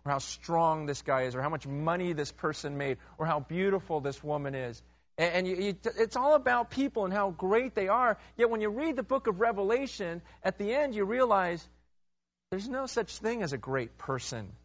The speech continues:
There's a great God, and then there's all of us people. Because, you know, rich or poor, strong or weak, whatever, we're all just under this one God,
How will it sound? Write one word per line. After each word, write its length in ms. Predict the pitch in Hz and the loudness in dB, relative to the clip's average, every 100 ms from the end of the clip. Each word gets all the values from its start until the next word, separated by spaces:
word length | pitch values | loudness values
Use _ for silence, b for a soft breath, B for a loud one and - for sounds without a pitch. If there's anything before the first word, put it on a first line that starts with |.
| _ _ _ _ _ - | _ _ _ _ _ -8
There's 180 | 185 175 | -4 -4
a 60 | |
great 560 | 143 151 160 202 196 123 | -6 -2 2 2 2 2
God, 560 | 151 214 214 139 175 185 B B | 6 8 8 8 6 2 B B
and 60 | 175 | -2
then 80 | |
there's 160 | 196 156 | 0 4
all 260 | 147 175 202 | 4 6 4
of 60 | |
us 120 | 196 | 2
people. 520 | 190 247 277 175 131 - _ _ _ _ _ _ _ - | -2 -2 -2 -2 -4 -6 _ _ _ _ _ _ _ -2
Because, 460 | 180 202 196 180 | 0 6 6 6
you 100 | 190 | 2
know, 120 | 190 185 | 2 4
rich 380 | 175 226 233 | 6 6 6
or 80 | 190 | -2
poor, 460 | 160 202 214 226 226 | -2 2 6 6 4
strong 460 | - - 202 220 185 | -2 0 2 4 2
or 80 | |
weak, 240 | 170 220 190 | 2 2 2
whatever, 340 | 160 196 226 | 4 4 4
we're 220 | 165 156 | 2 2
all 280 | 143 196 233 | 2 2 0
just 180 | 160 143 | -2 -4
under 260 | 175 190 151 | -4 -4 -4
this 200 | 139 135 | -4 -8
one 420 | 139 170 190 131 | -8 -6 -6 -6
God, 520 | 143 170 - - - | -6 -4 -6 -8 -10